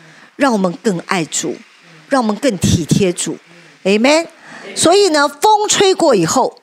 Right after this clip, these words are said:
一定会有，哇，你会不一样的，你懂我意思吗？哦，你改变，就是很多你的可能生活形态什么都会改变，哦。那么，嗯，有舌头如火焰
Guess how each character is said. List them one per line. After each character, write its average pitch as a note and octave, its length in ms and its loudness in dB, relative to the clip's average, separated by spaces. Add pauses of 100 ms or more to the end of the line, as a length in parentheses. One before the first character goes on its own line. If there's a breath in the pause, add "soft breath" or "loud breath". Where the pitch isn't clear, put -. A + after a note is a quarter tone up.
(160)
一 C4+ 240 2
定 D#4+ 220 0
会 B3 200 2
有， F3+ 180 2 (460 loud breath)
哇， A#3+ 220 0
你 F#3+ 100 -2
会 D#4 140 2
不 C#4+ 180 0
一 A3+ 100 2
样 A#3 240 0
的， C3 200 -8 (120)
你 G#3 120 0
懂 C4+ 120 2
我 B3 60 2
意 A#3 40 2
思 G#3+ 100 -2
吗？ G3+ 200 0 (380 loud breath)
哦， F3 280 2 (140)
你 B3 80 -4
改 A#3+ 320 -2
变， A#3 420 -2 (360)
就 D#4 120 0
是 B3+ 380 2
很 A3+ 180 2
多 C#4+ 120 2
你 B3+ 140 2
的 G#3 160 2
可 - 160 -2
能 A3 100 0
生 C#4 240 0
活 B3 160 2
形 G#3+ 200 -2
态 B3 160 2
什 F#3+ 100 -4
么 F#3 80 -2
都 D#4 180 2
会 D#4+ 120 2
改 D3+ 200 -2
变， G3+ 260 -2 (160)
哦。 F#3+ 280 2 (840 loud breath)
那 C4+ 180 0
么， B3 300 2
嗯， F#3+ 380 0 (380)
有 G#3 280 2
舌 A3 360 2
头 C4 220 2
如 G#3+ 220 2
火 A3 480 -2
焰 A3 320 -2